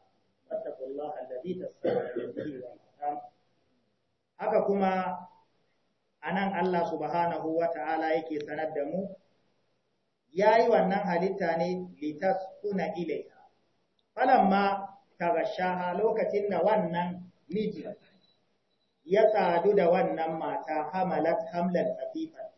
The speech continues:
sai ta ɗauki ɗan ƙaramin ciki. Domin ciki lokacin da yake sabo, khafif, ba yi da nauyi. Ba za a gane ma tana da ciki ba, ita kanta ma ba za ta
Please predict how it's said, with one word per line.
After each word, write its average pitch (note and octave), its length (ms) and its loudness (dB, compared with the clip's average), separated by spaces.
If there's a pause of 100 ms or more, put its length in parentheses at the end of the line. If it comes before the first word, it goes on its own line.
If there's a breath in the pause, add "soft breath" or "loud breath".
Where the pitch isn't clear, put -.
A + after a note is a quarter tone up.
(360)
sai F3+ 160 -8
ta E3+ 100 -8
ɗauki C3+ 320 -8
ɗan E3+ 220 -6
ƙaramin C#3 420 -6
ciki. D3+ 240 -18 (1400)
Domin F#3+ 380 -2
ciki A3+ 340 -4
lokacin G3+ 500 2
da E3+ 60 0
yake F3+ 300 -2
sabo, F3 560 0 (100)
khafif, G#3+ 540 -2 (300)
ba C#3+ 180 4
yi - 60 4
da D3 180 0
nauyi. C#4 320 -6 (1160)
Ba F#3 120 0
za A#3 160 8
a G3 100 4
gane G3+ 300 4
ma F#3+ 180 4
tana F#3+ 240 2
da D#3+ 120 -2
ciki D#3+ 340 -6
ba, D#3 160 0 (640)
ita G#3 240 0
kanta A3 380 0
ma G#3 180 4
ba F#3 140 4
za G3+ 180 6
ta F#3 80 -2